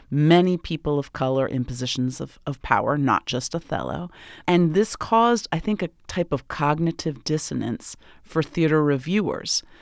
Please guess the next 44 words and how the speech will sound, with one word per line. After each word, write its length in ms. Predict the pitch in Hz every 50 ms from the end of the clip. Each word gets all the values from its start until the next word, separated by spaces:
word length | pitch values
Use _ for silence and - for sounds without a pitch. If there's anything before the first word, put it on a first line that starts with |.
| - - _ -
who 160 | - 185 175
just 320 | 147 180 175 - - -
decided 680 | - 156 - - 180 165 175 180 180 165 156 147 139 -
that 160 | 147 139 -
he 220 | - - 175 170
was 220 | 160 151 147 143 -
presenting 600 | - 156 143 131 151 170 226 247 - 160 139 123
a 80 | 123
post-racial 1000 | 123 - - 143 135 131 - - - 135 135 131 120 - - 123 117 113 117 - - _ _ _ _ -
society, 800 | - - 139 - - 131 117 113 107 107 110 98 - - - - - - -
when 180 | - 185 175
in 120 | 170 160 156
fact 340 | - - 180 180 - - 156
what 300 | 147 151 165 139 - -
the 80 | 143
production, 640 | - - 151 151 151 156 - - - 147 139 135 143 - - - - - - - _
it 160 | - 170 - -
seems 380 | - 185 175 165 160 156 -
to 100 | - 165 160
me, 580 | 165 190 233 262 247 196 143 123 131 131 143 -
was 220 | - 156 143 131
doing. 420 | - - 147 131 127 120 123 131 131
And, 180 | 135 135 135 - - -
and 160 | 139 135 135
I 160 | 135 135 135 127 113 - -
want 240 | - 139 143 135 135
to 60 | 135
stress 420 | - - - - 151 147 143 - -
that 280 | - 139 - - - - - - - - _ _ _ - - - - -
Peter's 320 | - 185 175 160 156 143
productions 600 | - - 156 143 143 151 - - - 147 143 135
aren't 280 | 151 143 143 143 131 -
something 380 | - 143 139 135 139 135 135 139
that 140 | 139 - -
you 120 | 139 131
digest 560 | 123 131 131 127 123 - 139 135 135 - - 135
and 100 | 131 131
then 140 | 131 127 127
you 60 | 127 123
say, 220 | - - 127 127
"Aha, 380 | 117 131 131 131 135 131 131 127
I 180 | - - 120 120
got 340 | - 127 131 151 185 175 135
it." 180 | 92 80 -